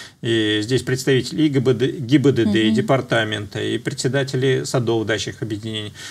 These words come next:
Speaker 1: Но эти стандарты установлены, и никто, никакой чиновник не в силах их изменить. То есть, э, в любом случае приходится эти стандарты соблюдать.
Speaker 2: Да.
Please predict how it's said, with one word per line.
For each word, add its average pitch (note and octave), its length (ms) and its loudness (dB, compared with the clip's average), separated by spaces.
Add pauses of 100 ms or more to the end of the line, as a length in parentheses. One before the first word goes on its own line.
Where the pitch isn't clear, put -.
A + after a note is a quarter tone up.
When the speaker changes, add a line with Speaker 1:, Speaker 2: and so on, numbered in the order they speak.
(180)
Speaker 1:
Но C#3+ 220 6
эти B2+ 160 4
стандарты A#2+ 480 0
установлены, C3 600 4
и G#2+ 180 -6
никто, A2 760 2
никакой A2+ 440 -4
чиновник B2 460 -4
не C3 100 0
в B2 60 -6
силах B2+ 340 2
их G#2 100 -4 (240)
изменить. A2 540 -4
То B2 60 -2
есть, A#2+ 200 -2 (300)
э, B2 360 -2
в A2 60 -2
любом D3 260 4
случае - 300 2
приходится C#3+ 560 4
эти C3 160 2
стандарты A#2+ 520 0
соблюдать. G2+ 680 -4 (180)
Speaker 2:
Да. F#3+ 400 -2